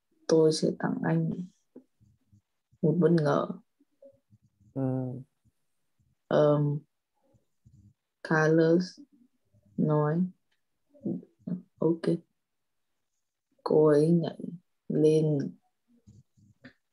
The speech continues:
Speaker 1: cái xe. Anh ấy đưa cô ấy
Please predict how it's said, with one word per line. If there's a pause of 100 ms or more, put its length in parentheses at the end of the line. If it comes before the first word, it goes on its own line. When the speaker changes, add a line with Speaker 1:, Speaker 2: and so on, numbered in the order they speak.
(1300)
Speaker 1:
cái
xe. (1600)
Anh
ấy (760)
đưa (840)
cô
ấy